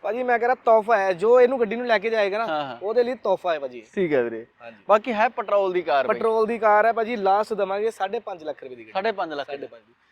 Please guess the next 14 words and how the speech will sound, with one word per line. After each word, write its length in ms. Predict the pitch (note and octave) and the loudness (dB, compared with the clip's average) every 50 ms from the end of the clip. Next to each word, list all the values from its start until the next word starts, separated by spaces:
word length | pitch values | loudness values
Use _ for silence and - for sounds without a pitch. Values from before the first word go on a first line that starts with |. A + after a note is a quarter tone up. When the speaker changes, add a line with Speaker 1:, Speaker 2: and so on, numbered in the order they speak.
| _ - | _ -2
Speaker 2:
ਸਾਢੇ 100 | F#3 G3 | 2 2
Speaker 1:
ਬਾਕੀ 180 | A3+ A#3 B3+ C4+ | 2 4 2 0
Speaker 2:
ਪੰਜ। 80 | A#3+ | 2
Speaker 1:
ਮੌਕੇ 280 | A#3+ B3+ A#3 - C#4 C4+ | 2 2 2 2 2 4
ਤੇ 100 | C#4 C4+ | 4 4
ਮਾਨ 300 | A#3+ A#3 A3+ A3+ B3 A#3 | 4 4 2 2 0 0
ਤਾਨ 240 | A#3 A#3+ A#3+ A3+ F#3 | 0 -2 -2 -2 -2
ਜ਼ਰੂਰ 260 | G#3 G3 G3 F#3 D#3+ | -2 0 0 0 0
ਕਰਾਂਗੇ 280 | F3 E3+ E3+ F3 F#3+ | 0 -2 -2 -2 -4
ਭਾਜੀ। 200 | F#3+ F#3+ F3+ F3 | -4 -4 -4 -4
Speaker 2:
ਠੀਕ 160 | G3+ F#3+ D#3 C3+ | -4 -4 -4 -4
ਹੈ। 160 | A#2 A2+ - _ | -8 -10 -12 _
Speaker 1:
ਜੋ 160 | D3+ D#3 D#3+ E3 | -10 -6 -4 -4
ਆਏਗਾ। 300 | D#3+ D#3+ D#3+ E3+ E3+ | -4 -4 -4 -6 -10